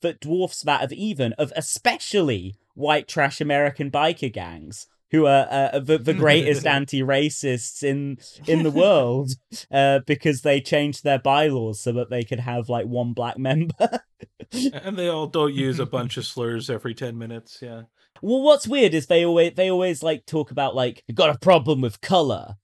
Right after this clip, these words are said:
Speaker 1: They just refer to, like, uh, people of color just as color.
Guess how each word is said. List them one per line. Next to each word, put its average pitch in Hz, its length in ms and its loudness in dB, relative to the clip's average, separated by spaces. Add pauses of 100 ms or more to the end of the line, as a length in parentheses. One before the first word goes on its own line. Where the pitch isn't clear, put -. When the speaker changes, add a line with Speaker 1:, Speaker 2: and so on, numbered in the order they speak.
(140)
Speaker 1:
They 180 120 4
just 196 200 -4
refer 196 360 0
to, 190 140 -2
like, 151 360 0 (260)
uh, 151 280 0
people 151 340 -2
of 143 180 0
color 156 320 4
just - 220 -10 (220)
as - 220 0 (260)
color. 156 640 2